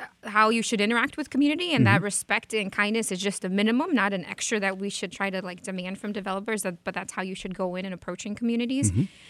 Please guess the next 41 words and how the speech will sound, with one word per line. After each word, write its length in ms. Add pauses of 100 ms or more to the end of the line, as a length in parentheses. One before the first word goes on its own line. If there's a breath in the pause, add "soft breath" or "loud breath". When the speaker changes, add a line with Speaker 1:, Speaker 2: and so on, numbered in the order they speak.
(200 loud breath)
Speaker 1:
Um, 260
<clears throat> 180
that 240
said, 220
there 100
were 100
four 500
ma-, 260 (100)
four 440
key 400
abatements 440
that 120
were 160 (100)
going 200
to 60
be 80
granted. 380
One 180
is 140
the, 320 (280)
the 200
oprah, 400
which 180
is 120
the 80
obsolete 440
property 320
rehabilitation. 920 (360 loud breath)
And 120
so 80
that's 240
to 80
essentially 360
kind 160
of 140
rehab 300
and 100
renovate 340
the 60
train 200
station. 440